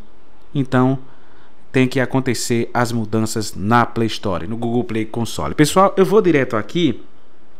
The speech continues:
mostrar pra vocês. Nesses dez anos, eu vou dar um zoom aqui que é pra a gente ver melhor, tá? Pra, até mesmo pra vocês verem melhor.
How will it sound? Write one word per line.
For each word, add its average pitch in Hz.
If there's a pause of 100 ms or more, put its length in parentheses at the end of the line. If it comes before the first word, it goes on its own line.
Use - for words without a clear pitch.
(720)
mostrar 110
pra 104
vocês. 104 (720)
Nesses 190
dez 123
anos, 131 (720)
eu 110
vou 123
dar 127
um 131
zoom 113
aqui 110
que 120
é 120
pra 131 (1040)
a -
gente 101 (520)
ver 104
melhor, 107
tá? 117 (160)
Pra, 104 (300)
até 123
mesmo 143
pra 143
vocês 143
verem 120
melhor. 123